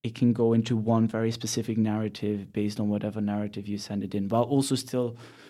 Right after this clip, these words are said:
providing the very wide view of things. But it can be very specific.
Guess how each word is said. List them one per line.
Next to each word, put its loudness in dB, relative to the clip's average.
providing 0
the 0
very -2
wide -4
view 0
of -12
things. -8
But 0
it -4
can 0
be 0
very 0
specific. -6